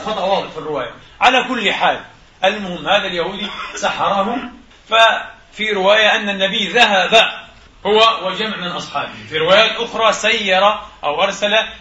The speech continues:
جمعا من أصحابه، في رواية استخرجوه، وفي رواية ذهب ولم يستخرج. وسألت عائشة في هذه الرواية: "هل استخرجته؟"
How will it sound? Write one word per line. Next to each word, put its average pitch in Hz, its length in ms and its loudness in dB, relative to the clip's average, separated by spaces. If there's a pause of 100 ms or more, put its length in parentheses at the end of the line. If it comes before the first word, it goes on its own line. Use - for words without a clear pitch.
(140)
جمعا 208 400 2
من 202 220 -4
أصحابه، 139 720 -4 (360)
في 190 120 2
رواية 240 400 4
استخرجوه، 202 720 -2 (220)
وفي 185 280 -2
رواية 214 360 6
ذهب 202 340 2 (200)
ولم 170 280 -4
يستخرج. 190 640 -4 (280)
وسألت 165 380 -2
عائشة 180 320 0
في 170 80 -8
هذه 190 240 0
الرواية: 180 500 -2 (220)
"هل 196 160 0
استخرجته؟" 202 920 -2